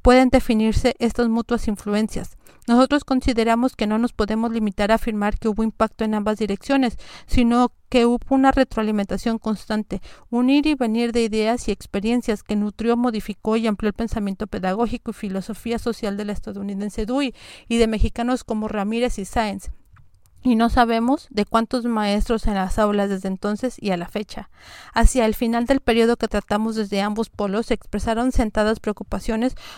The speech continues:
por desvincular cada más, cada vez más la escuela de la instrumentación política y económica, que era objeto por los gobiernos nacionales que trataban de homogeneizarla. Se reafirmaba la intención de, a partir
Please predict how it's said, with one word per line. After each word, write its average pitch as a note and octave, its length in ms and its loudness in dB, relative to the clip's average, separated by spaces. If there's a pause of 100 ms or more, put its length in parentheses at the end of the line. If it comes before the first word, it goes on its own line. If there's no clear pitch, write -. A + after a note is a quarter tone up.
por A3 140 0
desvincular G#3+ 800 0 (640)
cada A#3 320 6
más, A#3+ 520 2
cada B3 280 6
vez B3 260 2
más A#3+ 200 2
la A3+ 80 2
escuela A3+ 400 4
de A3+ 100 2
la G#3+ 80 2
instrumentación G#3 680 0
política A3 540 -2
y G3+ 60 0
económica, G#3+ 600 0 (280)
que A#3 100 2
era A#3 120 8
objeto A3+ 360 4
por G3 180 2
los G3 140 2
gobiernos G3+ 380 0
nacionales G#3 640 0
que G#3+ 100 2
trataban G3 460 0
de A3 160 0 (300)
homogeneizarla. G3+ 1000 0 (180)
Se - 160 4
reafirmaba A3+ 560 6
la C4 80 6
intención A#3+ 600 2
de, A#3+ 80 4
a A3 40 0
partir A3 460 -2